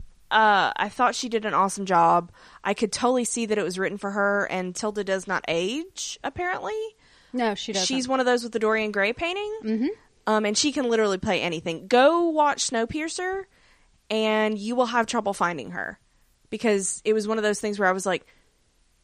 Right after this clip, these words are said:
Speaker 1: 'cause we were watching it together, and I was like, "Is that Tilda? I think that's Tilda." And you were like, "No, I don't think that's Tilda." And I was like, "No, I think that's Tilda."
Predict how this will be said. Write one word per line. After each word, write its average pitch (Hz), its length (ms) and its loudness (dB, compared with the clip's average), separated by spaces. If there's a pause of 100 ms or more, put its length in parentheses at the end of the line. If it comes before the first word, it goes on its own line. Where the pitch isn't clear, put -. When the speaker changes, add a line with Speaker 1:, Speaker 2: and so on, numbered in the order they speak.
(380)
Speaker 1:
'cause 220 140 -6
we 247 60 2
were 247 80 8
watching 240 280 4
it 185 60 -4
together, 202 260 0
and 190 80 -2
I 190 40 2
was 190 140 -2
like, 180 200 -4 (680)
"Is 202 140 -2
that 240 180 2
Tilda? 240 480 -2 (600)
I 226 60 -6
think 370 180 -2
that's 240 180 2
Tilda." 226 260 4
And 196 80 0
you 196 80 0
were 196 80 4
like, 190 200 4
"No, 311 180 6
I 294 100 8
don't 302 120 2
think 269 120 -6
that's 294 200 0
Tilda." 175 300 2
And 175 80 -2 (300)
I 226 40 0
was 226 100 2
like, 240 80 2
"No, 320 120 8
I 330 120 8
think 415 120 -6
that's 453 200 4
Tilda." 233 480 4